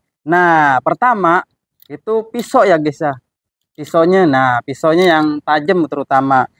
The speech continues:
Kedua, Bang Yakub menggunakan plastik P E yang ukuran empat koma lima kali dua tiga, eh, kali dua tiga. Pokoknya plastik yang seperti ini lagi, guys, yang buat, buat mambo ya. Nah, Bang Yakub juga kalau nggak ada yang ini, Bang Yakub pakai ini nih,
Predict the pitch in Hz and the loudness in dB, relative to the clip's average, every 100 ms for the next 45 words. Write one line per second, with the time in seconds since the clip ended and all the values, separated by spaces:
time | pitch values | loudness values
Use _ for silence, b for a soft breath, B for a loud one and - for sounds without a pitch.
0 | _ _ - 175 262 202 175 185 _ _ | _ _ -8 -2 2 4 2 0 _ _
1 | _ _ - 160 175 175 233 214 196 175 | _ _ -10 -4 -4 -4 -8 -8 -6 -4
2 | 190 214 214 202 202 190 214 - 240 - | -2 -2 -4 -2 -2 -2 -4 -2 0 2
3 | 202 - 170 180 190 185 190 202 196 196 | 2 2 -2 -2 -2 -6 -2 0 0 -6
4 | - 196 - 196 196 185 185 196 185 - | -4 -4 -2 -4 0 0 0 -2 -4 -2
5 | 190 185 175 185 202 175 147 143 139 131 | -4 -4 -4 -4 -2 0 0 0 -2 0
6 | 131 131 127 127 143 143 151 143 170 185 | 0 0 -6 -4 -4 -4 -6 -6 -4 -4
7 | 196 - _ _ _ _ - 143 180 180 | -6 -8 _ _ _ _ -8 -6 -2 0
8 | 170 165 165 - 185 208 156 143 165 156 | 0 -2 -4 -2 0 0 0 0 -2 0
9 | 143 - _ 143 143 143 - 139 139 143 | -2 -4 _ -4 -2 -2 -8 -6 -2 0
10 | 147 160 165 135 143 151 - _ _ - | 0 2 2 4 2 0 -6 _ _ -6
11 | 139 139 135 123 120 143 156 151 196 220 | 0 2 2 0 0 0 0 0 -2 0
12 | 233 190 170 170 151 160 160 151 151 143 | 2 2 2 2 2 2 0 -2 -4 -8
13 | 147 214 254 254 _ _ _ _ 135 160 | -6 -6 -8 -12 _ _ _ _ -6 -4
14 | 160 208 196 240 262 269 262 | -2 -2 0 2 2 2 2